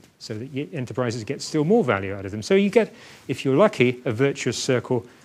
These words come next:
of adoption and investment. But we're not there at the moment, because mostly businesses are still taking a somewhat, uh, wait-and-see, somewhat standoffish approach to four G adoption. But there are some, um, early verticals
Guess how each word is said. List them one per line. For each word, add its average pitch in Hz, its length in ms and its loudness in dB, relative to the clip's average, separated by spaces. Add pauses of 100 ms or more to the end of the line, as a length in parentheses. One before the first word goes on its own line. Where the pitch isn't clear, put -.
of 110 100 -2
adoption 113 440 0
and 110 100 -4
investment. 107 400 -6
But 156 80 -8
we're 170 100 2
not 208 260 4
there 165 260 6
at 120 80 -8
the 101 60 -6
moment, 104 340 -8 (100)
because 127 300 2
mostly 143 560 2 (440)
businesses 120 720 0
are 135 80 -2
still 117 560 0
taking 120 340 -6
a 113 40 -6
somewhat, 123 500 -8
uh, 107 160 0 (380)
wait-and-see, 123 400 -2
somewhat 123 260 -8
standoffish 120 640 -4
approach - 420 -12 (600)
to 110 80 -12
four 107 240 -2
G 107 180 -2
adoption. 110 460 -4 (580)
But 202 80 6
there 233 140 10
are 269 160 6
some, 202 500 4 (140)
um, 160 440 2 (380)
early 196 540 8
verticals 147 760 0